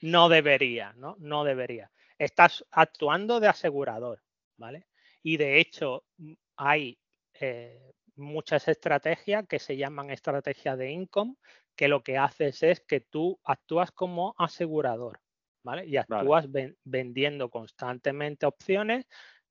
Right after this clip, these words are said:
Speaker 1: actuando como una aseguradora, lo mismo, ¿vale? Aseguras a los demás, ¿no? Y luego,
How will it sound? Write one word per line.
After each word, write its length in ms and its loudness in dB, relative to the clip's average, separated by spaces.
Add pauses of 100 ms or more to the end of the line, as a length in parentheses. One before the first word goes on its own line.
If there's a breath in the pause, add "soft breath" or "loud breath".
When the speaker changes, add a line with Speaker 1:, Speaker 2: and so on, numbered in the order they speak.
(120)
Speaker 1:
actuando 540 -4
como 180 -6
una 120 -8
aseguradora, 680 -10
lo 140 -10
mismo, 240 -14 (640)
¿vale? 180 -10 (180)
Aseguras 580 0
a 60 8
los 160 6
demás, 280 -6 (240)
¿no? 140 -16 (1120)
Y 100 10
luego, 500 12